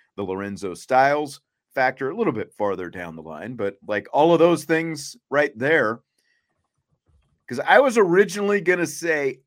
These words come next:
under, but then when you, you know, you, that's, that's typically what brings out good turnouts to the blue gold game or, you know, to spring games around here, you know, blue gold game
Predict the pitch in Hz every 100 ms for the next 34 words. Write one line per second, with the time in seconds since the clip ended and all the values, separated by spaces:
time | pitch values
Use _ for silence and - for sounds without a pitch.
0 | - 151 175 180 202 202 - _ _ _
1 | _ _ 135 139 151 143 139 185 208 202
2 | 160 165 160 160 _ _ _ _ _ _
3 | - 196 - 302 311 - 233 233 233 208
4 | 208 185 185 131 160 165 151 139 135 127
5 | 123 110 135 139 104 135 139 117 104 101
6 | - - _ _ _ _ _ - 135 123
7 | 139 117 120 113 87 87 78 90 104 117
8 | 107 104 - 107 - 143 143 110 107 107
9 | 98 - 110 101 98 92 165 113 98 _
10 | _ _ - 90 80 _ _ _ _ _
11 | _ _ _ - _ 104 104 95 82 85
12 | 80 82